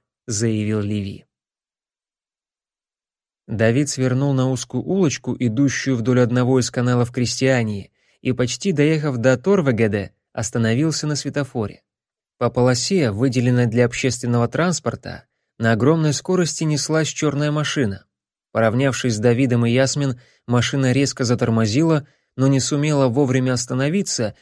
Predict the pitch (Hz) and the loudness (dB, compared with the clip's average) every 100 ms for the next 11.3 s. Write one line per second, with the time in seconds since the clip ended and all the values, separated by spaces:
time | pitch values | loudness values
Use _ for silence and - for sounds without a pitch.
0 | _ - 127 - 127 113 139 156 139 113 | _ -4 -4 -2 -2 0 0 2 2 2
1 | 143 175 156 - 143 110 120 139 147 151 | 2 2 -2 -2 -2 0 2 2 2 -2
2 | - 151 139 - 113 90 _ _ _ _ | -2 -4 -2 -2 -4 -6 _ _ _ _
3 | _ - 101 113 117 123 123 123 107 120 | _ -12 -2 0 2 2 2 0 0 2
4 | 117 110 - 135 156 _ _ - 123 120 | 2 0 0 0 0 _ _ -2 2 4
5 | 127 - 127 123 123 127 127 123 - 107 | 2 0 0 2 2 2 0 -2 -2 -4
6 | 101 - _ _ - 127 117 117 113 110 | -6 -16 _ _ -2 0 2 2 2 0
7 | - 139 143 151 135 123 117 113 123 107 | -2 -2 -2 0 0 2 2 2 0 -2
8 | 98 90 _ _ _ _ _ _ _ _ | -6 -14 _ _ _ _ _ _ _ _
9 | _ _ - 127 135 147 98 - _ _ | _ _ -2 2 2 2 0 -6 _ _
10 | _ - - 127 110 110 - 117 120 110 | _ -16 -4 -2 0 0 0 -6 -4 0
11 | 113 101 - | 0 0 -6